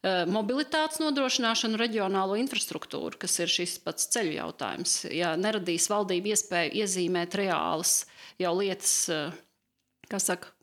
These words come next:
ceļu programmu, ko viņi sola, un arī ministrs Pūts ir izstrādājis kopā ar valsts ceļiem,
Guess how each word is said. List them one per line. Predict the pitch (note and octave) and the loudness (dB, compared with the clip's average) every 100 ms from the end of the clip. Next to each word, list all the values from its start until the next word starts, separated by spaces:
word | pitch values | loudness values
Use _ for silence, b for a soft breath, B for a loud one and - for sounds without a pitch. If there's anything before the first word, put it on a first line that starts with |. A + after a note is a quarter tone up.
| _ _ - | _ _ -2
ceļu | A3 G3+ E3+ | 0 -2 -2
programmu, | A3 A3+ G#3 E3+ F3+ F3+ F3+ | -2 0 2 2 2 -2 0
ko | G#3 F#3 | 0 0
viņi | F3+ | 2
sola, | F3 A#3+ A#3+ A3+ F#3+ F3+ | 2 2 2 2 4 2
un | F#3 | 2
arī | F#3 F3+ F3 F3+ | 2 0 0 0
ministrs | G3 - F3 | 2 2 0
Pūts | - F#3+ G#3 | -2 -2 0
ir | F3 | 0
izstrādājis | F3+ - - A3+ A3+ A3+ | 2 0 0 0 2 0
kopā | - A#3 A#3 A3 | -2 -2 0 2
ar | A3 | 2
valsts | A3 - - | 0 0 0
ceļiem, | A#3+ A#3 | 2 0